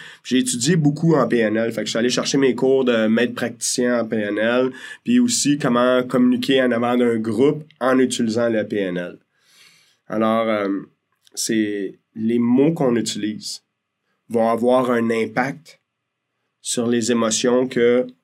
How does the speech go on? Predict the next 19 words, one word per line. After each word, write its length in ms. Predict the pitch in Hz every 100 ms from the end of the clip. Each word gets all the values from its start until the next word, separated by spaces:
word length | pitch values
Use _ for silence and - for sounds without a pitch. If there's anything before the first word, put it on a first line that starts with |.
| _ _
on 120 | 98
va, 340 | 98 107 104 85
que 80 | 117
les 200 | 110 107
gens 200 | 113 120
vont 200 | 117 107
vivre, 240 | 117 123
que 80 | 123
notre 340 | 110 110 -
interlocuteur 880 | 104 104 104 107 110 110 - 117 120
va, 160 | 113 107 - _ -
va, 180 | 107 98
va 240 | 104 101
ressentir. 440 | 110 120 113 113 104
Tu 80 | 110
sais, 80 |
admettons, 440 | 120 110 110 117 117
on 40 |
dit, « 260 | 110 117